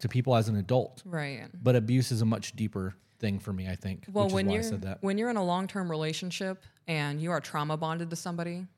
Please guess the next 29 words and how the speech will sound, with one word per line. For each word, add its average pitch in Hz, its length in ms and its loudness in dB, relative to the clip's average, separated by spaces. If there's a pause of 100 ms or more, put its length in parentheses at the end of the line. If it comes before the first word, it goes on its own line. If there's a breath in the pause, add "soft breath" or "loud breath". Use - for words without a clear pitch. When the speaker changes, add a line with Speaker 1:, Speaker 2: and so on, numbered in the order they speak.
(1000)
Speaker 2:
and 160 160 2
that 170 260 2
person 185 300 -2
you're 175 100 0
trauma 165 260 -2
bonded 170 300 0
to 202 360 -4
continuously 185 560 -2
uses 165 360 -2
your 156 120 -2
triggers 160 400 -2
against 151 440 -4
you 175 320 -4 (240)
to 170 100 -6
keep 170 320 -6
you 165 140 -4
down 151 340 0
and 156 80 2
Speaker 1:
That 147 60 2
Speaker 2:
in 147 40 2
a 143 40 2
Speaker 1:
is 143 60 0
Speaker 2:
box, 147 320 0
Speaker 1:
abuse. - 160 -18
Speaker 2:
that's 156 180 -4
Speaker 1:
Yeah, - 40 -2
Speaker 2:
abuse. 170 420 -8
Speaker 1:
I 98 40 -2
agree. 95 260 -8